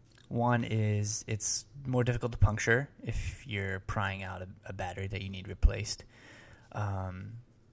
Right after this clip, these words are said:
and I think what's, what's most interesting is that the patent re-, also revealed that, um, Apple could use this metal casing to put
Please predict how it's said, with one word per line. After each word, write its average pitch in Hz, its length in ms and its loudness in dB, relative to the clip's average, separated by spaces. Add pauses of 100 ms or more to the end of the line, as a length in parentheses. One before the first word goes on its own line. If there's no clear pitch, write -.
(180)
and 117 120 -2
I 107 100 0
think 110 400 -2
what's, - 460 -6
what's - 180 -4
most 147 240 4
interesting 107 540 -2
is 101 200 -4
that 92 380 -2 (180)
the - 60 -10
patent 139 400 10 (160)
re-, 120 220 0
also 123 300 2
revealed 107 480 0
that, 95 480 -2 (460)
um, 95 360 -10
Apple 101 500 -6
could 120 320 -4
use 113 360 -4
this 110 200 -4
metal 107 220 -2
casing 117 640 -2
to - 120 -10
put 104 440 0